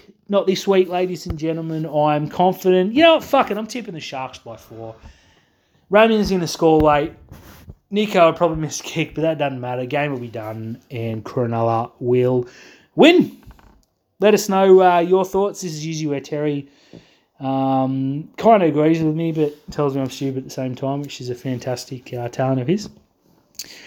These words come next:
Uh, look, a couple of things, a bit of housekeeping. Just wanna wish a very happy birthday to Renee, um, you know, o-, otherwise known as Mi-, Missus Croz, but I, I think Croz is known as Mister Renee, to be honest. Happy birthday, legend. Hope you have a great night. Uh,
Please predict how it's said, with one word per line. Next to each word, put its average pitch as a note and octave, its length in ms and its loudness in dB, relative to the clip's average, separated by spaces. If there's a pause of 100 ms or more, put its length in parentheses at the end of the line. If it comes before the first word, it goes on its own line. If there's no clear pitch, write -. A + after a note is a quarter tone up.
(280)
Uh, C#3+ 180 8
look, F3+ 300 4
a E3 140 4
couple D3+ 260 -2
of B2 80 -10
things, F3+ 300 -4
a F#3+ 40 -8
bit E3+ 100 2
of A#2 80 -4
housekeeping. G#3 560 0
Just - 120 -6
wanna C#3+ 140 -2
wish C#3+ 220 -4
a C3+ 40 -2
very C#3+ 200 0
happy C#3 260 -2
birthday E3 480 -2
to F3+ 280 -2
Renee, F#3+ 460 -2
um, D#3 720 -4 (840)
you D3+ 100 -4
know, F3+ 180 4
o-, E3 240 2
otherwise D#3+ 380 4
known D#3+ 220 2
as D3 120 -2
Mi-, D#3+ 200 -4
Missus D#3+ 300 -6
Croz, G#3+ 380 0
but E3 180 -4
I, F3 300 4
I F3 40 -2
think D3+ 280 -8
Croz C#3+ 300 -2
is B2 160 -8
known B2+ 260 -6
as A#2 140 -10
Mister B2 320 -10
Renee, A2 320 -10
to A2 80 -10
be A2 120 -8
honest. C#3 380 -6
Happy C#3+ 220 -4
birthday, C#3+ 360 2
legend. D#3 300 0
Hope D3 140 -6
you C#3+ 80 -6
have C3+ 100 -2
a C3+ 60 -4
great C#3 260 -2
night. F#3+ 520 -4
Uh, E3 1080 2